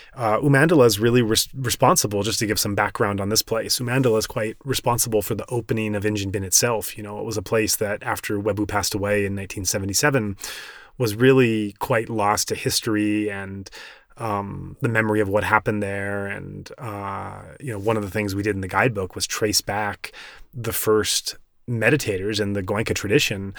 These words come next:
who found this place and then told their friends about it, who told their friends, and then it expanded into something of a pilgrimage site. And,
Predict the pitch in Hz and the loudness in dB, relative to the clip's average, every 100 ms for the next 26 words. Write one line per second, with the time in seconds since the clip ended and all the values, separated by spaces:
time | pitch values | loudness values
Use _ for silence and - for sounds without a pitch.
0 | - - - - - - 117 101 104 107 | -14 -16 -18 -18 -4 0 2 2 0 -2
1 | - 120 110 104 - 123 156 - - 101 | 2 4 4 0 -2 0 0 0 -4 -2
2 | 104 - 101 113 131 135 123 117 113 113 | -2 -2 2 4 4 4 2 2 2 2
3 | 107 104 - 92 107 120 - 120 107 107 | 2 -2 -6 -4 2 2 2 0 0 -2
4 | 104 101 101 98 95 - 107 101 101 101 | -2 -2 -2 -4 -4 -2 -2 -2 -4 -4
5 | 98 - - 110 104 95 92 110 113 98 | -4 0 0 0 -4 -6 -2 0 0 0
6 | 95 107 98 98 104 98 | 0 -2 -4 -6 -8 -8